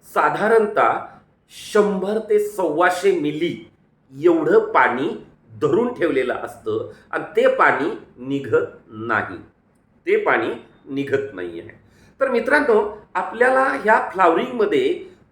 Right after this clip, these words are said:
जर त्या घडामध्ये दोन ते तीन तासापेक्षा जर जास्त पाणी राहिलं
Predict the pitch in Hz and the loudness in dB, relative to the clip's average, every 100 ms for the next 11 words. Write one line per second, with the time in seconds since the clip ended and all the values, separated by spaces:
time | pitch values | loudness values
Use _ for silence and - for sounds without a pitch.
0 | - 190 254 277 269 262 254 170 170 160 | -2 4 6 4 2 2 2 2 2 4
1 | 139 113 110 - - _ _ _ - 135 | 2 -2 -2 -4 -8 _ _ _ 0 6
2 | 254 269 269 277 269 - 254 262 262 240 | 8 6 2 -2 -2 -4 -8 -6 -2 0
3 | 226 233 214 202 214 190 208 - 110 156 | 2 2 2 2 2 2 2 -2 0 -2
4 | - - - 147 135 151 151 120 107 147 | -2 -8 -2 0 0 0 -2 -2 -2 0
5 | 120 110 - | 2 2 0